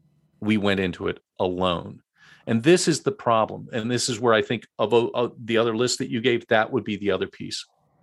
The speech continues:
Where's your coalition? And you build coalitions by building them around concepts and ideals that they get, they can grip, grab a hold of. Europe is about expanding democracy at this point.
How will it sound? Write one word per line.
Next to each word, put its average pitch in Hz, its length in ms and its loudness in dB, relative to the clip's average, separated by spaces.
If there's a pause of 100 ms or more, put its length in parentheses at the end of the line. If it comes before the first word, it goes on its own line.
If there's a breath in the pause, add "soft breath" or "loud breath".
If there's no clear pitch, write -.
(360)
Where's 110 420 4
your 120 100 0
coalition? 104 640 -2 (640 loud breath)
And 123 220 0
you 120 80 2
build 175 420 4
coalitions 120 600 -2
by 104 180 2
building 135 360 0
them 123 140 -2
around 107 380 -2
concepts 113 560 -4
and 110 80 -4
ideals 95 540 -2
that 101 100 -8
they 131 140 -2
get, 117 280 0 (220)
they 113 80 0
can 107 240 -8 (160)
grip, 139 260 0 (500)
grab 131 200 2
a - 40 2
hold 131 260 2
of. 92 80 0 (1200 soft breath)
Europe 135 480 4 (360)
is 123 160 0
about 117 520 -2 (120)
expanding 113 460 -2
democracy 117 640 0
at 90 100 -10
this - 140 -10
point. 87 260 -12